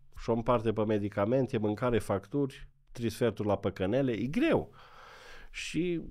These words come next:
au făcut un sondaj de opinie pe Facebook, zice: „Ce să mai vând din casă ca să avem ce mânca?”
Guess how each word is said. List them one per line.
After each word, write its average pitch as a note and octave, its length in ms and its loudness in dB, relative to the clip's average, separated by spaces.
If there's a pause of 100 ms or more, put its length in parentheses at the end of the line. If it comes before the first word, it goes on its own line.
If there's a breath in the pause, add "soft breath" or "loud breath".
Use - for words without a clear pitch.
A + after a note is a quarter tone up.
(180)
au C3+ 80 0
făcut E3 340 -2
un F3 120 4
sondaj D3 420 4
de B2+ 120 4
opinie C3 400 4
pe A#2+ 120 2
Facebook, D3+ 420 2
zice: C#3 240 -2
„Ce D#3+ 180 -2
să F3 160 2
mai D3 220 6
vând D3 280 4
din A#2+ 200 4
casă D3+ 540 2
ca B2 240 -2
să A#2+ 140 -2
avem B2+ 240 2
ce A#2+ 180 -2
mânca?” F#2+ 460 -2